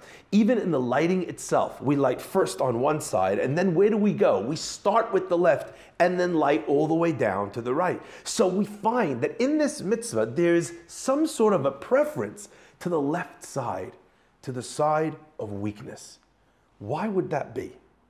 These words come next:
I'll bet you that none of you has ever met a Maccabee. And I don't mean one of these people who are playing sports in the Jewish version of the Olympics, which is the height of irony.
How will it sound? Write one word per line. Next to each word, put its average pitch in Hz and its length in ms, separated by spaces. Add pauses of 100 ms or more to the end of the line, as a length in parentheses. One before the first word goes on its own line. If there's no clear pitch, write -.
(220)
I'll 202 280
bet 113 260
you 104 120
that 131 140
none 170 240
of 156 140
you 143 100
has 127 160
ever 160 240
met 131 240
a 117 40
Maccabee. 101 480 (140)
And 180 140
I 214 120
don't 190 240
mean 117 380 (180)
one 165 180
of 156 60
these 160 180
people 156 400
who 143 140
are 127 60
playing 147 460
sports 147 400
in 135 80
the 123 80
Jewish 156 300
version 151 380
of 135 60
the 131 140
Olympics, 143 580
which 147 200
is 139 80
the 127 140
height 131 260
of 101 140
irony. 113 420